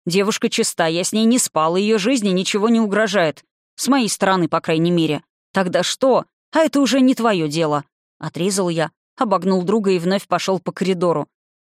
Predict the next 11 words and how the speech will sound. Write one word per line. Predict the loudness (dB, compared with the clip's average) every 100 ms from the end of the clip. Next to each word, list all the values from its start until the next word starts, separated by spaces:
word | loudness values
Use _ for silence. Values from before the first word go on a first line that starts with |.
| -4
«Ты | 0
не | 2
думаешь, | 2 2 2
что | 0 -4
скажет | -2 0 0 0
ректор?» — | -2 -2 -4 -6 _ _ -10
сказал | -4 0 0
вдогонку | 0 0 0 -2 -2
Темный. | 0 2 2 0 -2 _ _ -2
«Он | 2 2
знает». | 2 2 2 0